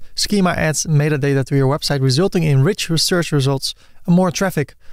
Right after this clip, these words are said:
What are rich search results? Let me show you. I go to ferdycorp dot com forward slash rank math.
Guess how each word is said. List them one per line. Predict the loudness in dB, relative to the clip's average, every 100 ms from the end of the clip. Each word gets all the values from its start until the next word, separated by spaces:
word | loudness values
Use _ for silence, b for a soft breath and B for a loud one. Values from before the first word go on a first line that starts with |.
| b
What | -2 0
are | 0 -2
rich | 0 2 0 -2 -4
search | -2 0 0
results? | 0 0 0 0
Let | 0
me | 0
show | 2 2
you. | 2
I | 2 0
go | 0 0
to | 0
ferdycorp | 0 0 0 0 -2 2 2 0 -2 -10 -12 -12 -12 -8 -8 -8 -10 -10 -14 -14 -8
dot | -6 -2
com | 0 0
forward | -2 -2 -2
slash | -2 -6 -6 -10 -12 -8
rank | -2 0 0 -2 0
math. | 2 2 0